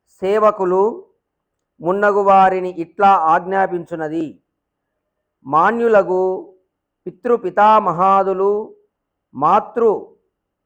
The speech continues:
మాతా మహ్వాదులు, ఆచార్యులు, ఇతర విద్వాంసులు,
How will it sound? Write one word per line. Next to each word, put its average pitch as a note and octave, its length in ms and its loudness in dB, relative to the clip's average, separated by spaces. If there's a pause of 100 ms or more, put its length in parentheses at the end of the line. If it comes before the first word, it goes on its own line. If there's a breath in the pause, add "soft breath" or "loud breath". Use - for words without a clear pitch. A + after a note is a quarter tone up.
(220)
మాతా G#3+ 720 0 (580)
మహ్వాదులు, F#3+ 1040 0 (380)
ఆచార్యులు, F#3+ 1000 0 (380)
ఇతర G#3 300 0
విద్వాంసులు, F#3 1120 -2